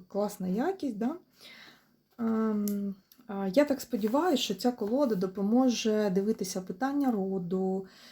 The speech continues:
ем, перевтілень, минулих життів. Ну, коротше, я її якось з таким посилом замовляла. Ну, це, це можна дивитися, і, ну, якби не те, щоб на будь-якій колоді, але на класиці точно можна.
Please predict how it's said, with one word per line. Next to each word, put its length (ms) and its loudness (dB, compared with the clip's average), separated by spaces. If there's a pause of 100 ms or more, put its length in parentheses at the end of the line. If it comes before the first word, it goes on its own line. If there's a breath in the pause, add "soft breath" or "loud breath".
(400 loud breath)
ем, 640 2
перевтілень, 1080 2
минулих 440 4
життів. 720 0
Ну, 140 4
коротше, 400 -2
я 160 6
її 240 4
якось 320 0
з 60 -12
таким 280 -2
посилом 480 -4
замовляла. 580 -4
Ну, 120 -2
це, 300 0
це 200 -4
можна 280 0
дивитися, 540 0
і, 460 0
ну, 220 4
якби 260 0
не 120 0
те, 100 -2
щоб 260 -4
на 100 0
будь-якій 420 -4
колоді, 380 0
але 120 2
на 120 0
класиці 480 -4
точно 400 -10
можна. 340 -10